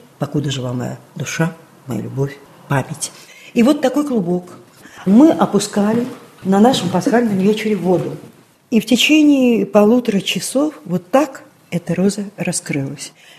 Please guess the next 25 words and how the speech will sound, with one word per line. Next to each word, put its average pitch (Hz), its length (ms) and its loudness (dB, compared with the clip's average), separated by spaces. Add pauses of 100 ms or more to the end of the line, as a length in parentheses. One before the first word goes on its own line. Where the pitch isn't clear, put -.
Если 214 340 2
ее 214 240 4
достать 190 560 0
из 160 100 -4
воды, 208 440 0 (260)
ну, 202 220 0
на 180 160 2
солнышко 143 460 -2
желательно, 135 420 -2
конечно, 135 580 -4
положить, 190 720 4 (200)
то 220 120 4
она 269 140 2
потихонечку 208 520 -4
начинает 151 380 0
закрываться 202 560 -2
и 190 160 2
вновь 175 440 6 (100)
превращается 147 680 -2
в - 60 -14
клубок. 127 460 -6 (400)
То 254 100 6
есть 262 280 4
это 269 400 0
символ 240 540 0